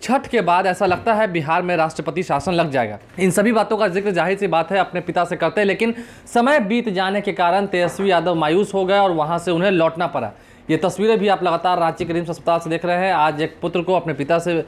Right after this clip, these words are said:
आ, मिलने से रोक दिया गया, क्योंकि समय जो है वो निर्णय लिया जाता है पहले से ही, उस समय सीमा के अंदर ही आपको मुलाकात करना होता है। ये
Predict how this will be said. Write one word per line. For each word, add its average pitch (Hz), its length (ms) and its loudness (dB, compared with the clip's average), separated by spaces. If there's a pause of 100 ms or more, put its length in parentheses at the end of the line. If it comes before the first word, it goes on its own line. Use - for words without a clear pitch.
(440)
आ, 139 180 4
मिलने 160 340 2
से 185 120 0
रोक 185 180 2
दिया 185 200 0
गया, 185 160 0
क्योंकि 202 280 -4
समय 202 360 0
जो 190 140 0
है 190 200 0 (340)
वो 170 140 0
निर्णय 180 960 -2
लिया 185 200 4
जाता 185 120 0
है 185 80 0
पहले 180 280 0
से 185 140 -4
ही, 190 140 0
उस 175 180 -2
समय 190 200 2
सीमा 185 260 0
के 175 120 -2
अंदर 170 240 2
ही 196 120 2
आपको 175 200 -2
मुलाकात 170 360 -2
करना 175 220 -2
होता 180 260 0
है। - 460 -2 (240)
ये 175 480 0